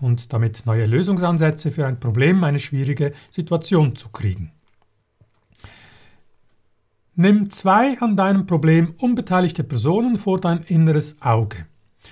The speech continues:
Zum Beispiel die Verkäuferin im Sportgeschäft, die dich gestern beraten hat. Oder deinen Zahnarzt, bei dem du gestern warst.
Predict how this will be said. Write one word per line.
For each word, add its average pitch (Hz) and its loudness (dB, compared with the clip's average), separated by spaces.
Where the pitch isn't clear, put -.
Zum 107 -2
Beispiel 110 0
die 113 -8
Verkäuferin 165 0
im 127 -2
Sportgeschäft, - -4
die 139 -6
dich 117 -6
gestern 123 -4
beraten 117 -2
hat. 92 -8
Oder 254 2
deinen 214 0
Zahnarzt, 139 0
bei 147 -2
dem 156 2
du 139 -2
gestern 120 -4
warst. - -6